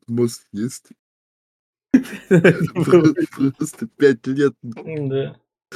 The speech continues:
Speaker 1: хуйней занимались.
Speaker 2: Да, это было смешно, блин.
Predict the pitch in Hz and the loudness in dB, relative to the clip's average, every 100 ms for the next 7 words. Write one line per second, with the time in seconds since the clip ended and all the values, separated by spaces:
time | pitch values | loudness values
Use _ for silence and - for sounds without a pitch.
0 | 151 - - 147 139 123 123 120 123 120 | -16 -16 -10 -6 -4 -6 -8 -8 -10 -10
1 | 123 117 - - _ _ _ _ _ 147 | -10 -12 -16 -20 _ _ _ _ _ 2
2 | 160 165 151 156 147 147 160 156 160 165 | 8 10 8 6 0 0 0 0 -2 -6
3 | 165 143 139 135 127 127 127 | -4 2 4 2 0 -2 -4